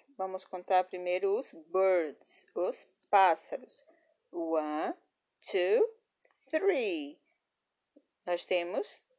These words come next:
três pássaros, não é esse número que queremos. Então, vamos contar os cats, os gatinhos. One,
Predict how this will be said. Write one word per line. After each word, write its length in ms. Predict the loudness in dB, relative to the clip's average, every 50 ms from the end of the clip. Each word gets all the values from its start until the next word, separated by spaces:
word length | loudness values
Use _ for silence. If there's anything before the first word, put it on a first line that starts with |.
| _
três 500 | -4 0 2 4 4 4 2 2 -2 -4
pássaros, 680 | -2 _ 2 2 4 2 0 -2 -4 -6 -6 -6 -10 -8
não 260 | -4 -4 -2 0 2
é 80 | 2 2
esse 200 | 0 0 -4 -4
número 340 | -4 -4 -4 -4 -4 -6 -6
que 100 | -8 -10
queremos. 540 | -4 -2 0 0 0 -2 -2 -4 -4 -6 -8
Então, 280 | -4 0 2 2 2
vamos 280 | 2 0 -2 -2 -6 -8
contar 480 | -4 -4 -4 -2 0 2 2 4 4
os 320 | 2 2 0 -4 -8 -14 -16 -14 -4
cats, 720 | 2 4 6 6 6 4 2 -4 _ -20 -20 -20 -20 -20 _ _ _ _ -10
os 100 | -10 -4
gatinhos. 800 | 0 2 2 2 0 -4 -8 -8 -6 -6 -8 -10 -12 -16 -20 _ _ _ _ _ _ _ _ _ _ _ _ _ _ _ _ _ _ _ _
One, 540 | -8 -2 0 2 2 2 2 0 -2 -4